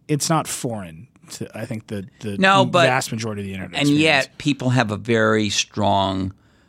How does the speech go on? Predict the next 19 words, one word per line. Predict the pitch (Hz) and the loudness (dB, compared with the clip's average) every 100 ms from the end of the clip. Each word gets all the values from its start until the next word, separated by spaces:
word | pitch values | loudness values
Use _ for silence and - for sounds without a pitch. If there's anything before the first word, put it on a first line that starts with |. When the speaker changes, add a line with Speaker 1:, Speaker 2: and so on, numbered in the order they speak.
| - | -8
Speaker 2:
you | 110 | -2
know, | 92 | 0
I | 98 | 0
don't | 101 101 | 2 2
know | 95 | 0
what | 90 - | -2 -6
the, | 95 87 - - | -6 -8 -10 -12
what | 95 | -12
the, | - 95 90 90 82 | -6 -6 -6 -10 -14
uh, | - | -6
customer | 117 104 - | -6 -4 -6
satisfaction | 90 - 95 87 - 104 98 - 98 | -4 -2 -2 -2 -2 -2 -2 -6 -6
is, | 92 | -8
but | - 95 | -6 -6
I'm | |
sure | 92 101 | -6 -8
it's | 92 | -8
very | - 90 87 | -6 -4 -4
high. | 87 - 85 85 | -6 -8 -8 -8